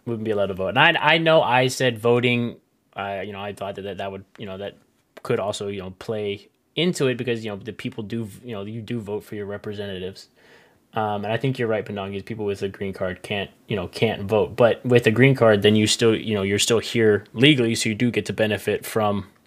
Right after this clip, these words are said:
uh, the laws and the services provided because you're here, you know,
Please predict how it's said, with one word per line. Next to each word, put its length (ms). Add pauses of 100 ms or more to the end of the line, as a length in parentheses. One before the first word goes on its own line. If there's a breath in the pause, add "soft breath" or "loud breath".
(1500)
uh, 460
the 360 (140)
laws 460
and 100
the 120
services 500
provided 580 (460 loud breath)
because 260
you're 100
here, 400
you 80
know, 160